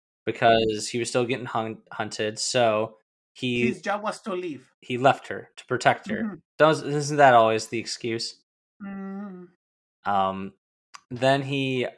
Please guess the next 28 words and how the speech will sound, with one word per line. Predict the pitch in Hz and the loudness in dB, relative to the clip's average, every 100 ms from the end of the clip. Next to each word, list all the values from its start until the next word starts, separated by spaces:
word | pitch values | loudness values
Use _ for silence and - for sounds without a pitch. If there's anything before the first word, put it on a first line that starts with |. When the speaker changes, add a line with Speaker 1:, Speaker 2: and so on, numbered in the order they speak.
| _ _ _ - | _ _ _ -6
Speaker 1:
taught | - 139 147 | 4 6 6
other | 143 131 135 | 4 0 0
replicants | 123 127 - 120 120 113 - | 2 0 0 -6 -4 -6 -2
how | 120 117 | 4 4
to | |
tamper | 113 - 117 113 107 | 2 -4 -4 -4 -6
with | 104 - | -6 -4
birth | 120 117 110 | -4 -2 -4
records | 104 110 104 - | -4 -4 -8 -10
and | 110 | -8
how | - | -4
to | 117 | -4
avoid | 104 113 98 | -2 -6 -4
capture. | - 113 - 107 98 | -2 -2 -4 -10 -12
So | - 123 104 104 139 | -8 -6 -8 -10 -14
essentially, | - 175 175 - 123 113 113 _ _ _ - | -4 -2 0 0 -2 -2 -4 _ _ _ -20
Speaker 2:
He | 147 131 - 262 | -20 -20 -12 -8
was | 247 220 | -6 -6
the | 202 | -6
one | 190 185 | -8 -8
that | 180 | -10
stole | - 156 | -10 -12
the | 147 143 | -12 -14
pages. | 160 143 120 113 _ _ _ - | -14 -14 -18 -20 _ _ _ 0
Speaker 1:
Yes. | 123 95 - - - _ _ _ _ _ | 2 0 -4 -8 -10 _ _ _ _ _
And | 117 117 | -6 -6
he | 113 135 | -6 -6
noticed, | 123 135 139 131 - - - | 0 0 0 -2 -6 -8 -12